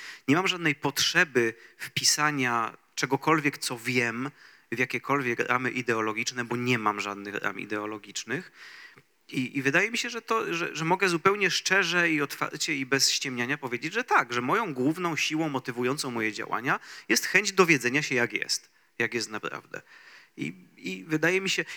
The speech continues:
i to było najtrudniejsze przy pisaniu tej książki, nie tam płeć jako, jako rozdział. Rzeczą najtrudniejszą przy pisaniu tej książki było ciągłe wstrzymywanie się od wyrobienia sobie zdania. Bo moim zdaniem to jest tragedia naszych czasów,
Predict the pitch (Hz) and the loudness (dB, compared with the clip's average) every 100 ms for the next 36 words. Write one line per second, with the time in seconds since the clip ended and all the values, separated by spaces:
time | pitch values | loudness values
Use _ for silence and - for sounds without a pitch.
0 | - - 170 190 180 170 165 - 151 202 | 0 2 6 8 8 6 2 2 2 2
1 | 269 135 - 123 120 120 117 113 - 107 | 2 0 -2 -4 -4 -4 0 -2 -2 -6
2 | 107 - 185 262 - 170 127 113 _ - | -8 -8 -2 0 4 4 2 -6 _ -18
3 | 117 113 - - 127 120 120 123 117 117 | -16 -14 -18 -10 0 0 0 -2 -2 -4
4 | 110 113 - 113 113 110 110 107 - - | -2 -2 -2 -4 -4 -4 -6 -6 -12 -4
5 | 127 - 226 - 127 113 107 - 127 120 | 0 2 2 0 0 0 -2 -2 -4 -2
6 | 117 - 113 - 113 110 110 110 107 - | -2 -2 -2 -4 -4 -8 -6 -4 -4 -4
7 | 110 107 - 165 - - - - 135 127 | -4 -4 -6 -8 -10 -14 -18 0 2 2
8 | - 165 170 208 196 185 - - - 143 | 2 2 4 4 6 6 4 0 0 2
9 | 127 117 147 160 - 135 123 123 - 120 | 2 4 2 2 0 0 -2 -2 0 2
10 | 139 135 - 123 117 110 110 107 101 - | 0 0 -2 -2 -2 0 -2 -2 -6 -12
11 | _ _ _ _ - 120 147 156 147 139 | _ _ _ _ 0 2 2 2 0 2
12 | 131 127 - - 127 127 143 143 123 120 | 2 0 0 -2 2 2 2 2 0 -2
13 | 120 - 117 107 - 185 - | -6 -6 -4 -2 -4 -6 -10